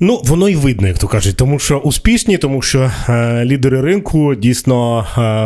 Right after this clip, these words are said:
вас видно, про вас знають. Отже, друзі, сьогодні у мене в гостях керівник відділу бренд-маркетингу Hotline U A Олена Голубєва. Олен, ну, на правах, е, представника компанії, е, м,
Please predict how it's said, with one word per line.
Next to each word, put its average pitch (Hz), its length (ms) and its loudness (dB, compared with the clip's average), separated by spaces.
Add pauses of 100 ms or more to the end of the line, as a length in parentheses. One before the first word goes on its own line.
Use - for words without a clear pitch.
вас - 440 -2
видно, 160 380 0
про 120 140 0
вас 110 220 -2
знають. 151 480 0
Отже, 120 180 0
друзі, 127 300 -2
сьогодні 120 280 0
у 123 80 0
мене 123 200 0
в 120 60 -2
гостях 147 300 -2
керівник 123 400 -2
відділу 120 260 0
бренд-маркетингу 117 760 0
Hotline 120 480 -2
U - 20 2
A 147 260 -2 (300)
Олена 127 260 0
Голубєва. 143 560 0 (380)
Олен, 135 420 0
ну, 214 340 0
на 170 140 0
правах, 196 560 -2
е, 151 100 0
представника 160 680 -2
компанії, 135 880 -2
е, 107 520 -2 (420)
м, 101 600 0